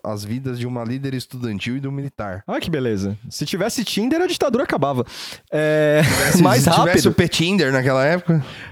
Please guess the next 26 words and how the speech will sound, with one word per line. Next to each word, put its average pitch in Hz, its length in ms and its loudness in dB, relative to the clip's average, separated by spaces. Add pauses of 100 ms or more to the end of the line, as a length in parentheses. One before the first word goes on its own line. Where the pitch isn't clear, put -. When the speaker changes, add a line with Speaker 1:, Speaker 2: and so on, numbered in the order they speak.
Speaker 2:
Cara, 339 260 -4 (500)
Speaker 1:
era 120 160 -2
o 131 60 0
P 202 240 0
D 220 140 4
Tinder, 117 480 2
tinha 110 180 0
que - 80 -10
ser. 92 260 -4 (140)
Naquela 90 340 -10
época. 87 300 -10
Speaker 2:
a-, - 220 -6 (400)
Speaker 1:
Ou 127 100 -12
não, 120 160 -10
não 135 100 -8
tinha 135 200 -8
Speaker 2:
eu, 254 120 2
eu 285 200 4
Speaker 1:
P 381 80 4
D. - 40 4
Speaker 2:
ainda 381 240 4
tô 349 140 2
um 339 80 2
pouco 311 240 0
chocado, 196 680 0
assim, 120 680 -2